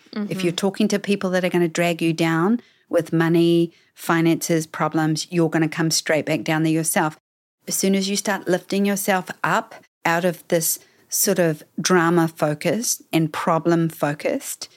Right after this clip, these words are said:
Speaker 1: you can come up out of your negative focus and just start solution focused. Don't try and positive focus. Get to a solution first. A solution is the only thing that'll pull you out of a problem.
Speaker 2: Oh, yeah,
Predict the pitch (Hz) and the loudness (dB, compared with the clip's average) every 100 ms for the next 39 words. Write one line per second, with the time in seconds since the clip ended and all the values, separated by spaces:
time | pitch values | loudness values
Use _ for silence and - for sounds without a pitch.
0 | _ _ - 180 - 175 165 - 170 160 | _ _ -6 -4 0 0 0 -2 0 2
1 | 151 - - 160 160 165 165 165 160 165 | -2 -4 -4 -2 0 2 4 4 2 0
2 | 151 - 151 - 175 - - 156 156 156 | -2 -4 -6 -4 -6 -6 -2 -2 0 -4
3 | - 160 160 156 - - - 165 160 156 | -4 -4 -4 -6 -10 -6 -4 -2 0 2
4 | 151 156 147 - 135 - - - _ _ | 2 0 0 -2 -6 -8 -12 -14 _ _
5 | 196 175 156 - 208 190 175 - 180 165 | 2 2 2 0 2 4 2 0 -2 0
6 | 156 139 - 147 - 165 - - _ _ | -2 -2 -6 -6 -8 -10 -10 -14 _ _
7 | _ _ 214 - - 220 - 190 180 175 | _ _ -2 0 -2 -2 0 2 2 0
8 | 180 165 - 139 160 - - 160 180 175 | -2 -2 -4 -4 -6 -10 -10 -6 -2 -2
9 | - 165 165 175 - 180 190 180 165 160 | 0 -2 -2 -4 -4 0 0 0 -2 -4
10 | 156 156 151 165 151 151 170 165 147 - | -4 -4 -6 -4 -4 -4 -6 -8 -10 -8
11 | 127 - 160 165 - - _ _ _ - | -8 -8 -10 -10 -14 -20 _ _ _ -8
12 | 202 185 175 151 147 | -4 -4 -2 -4 -4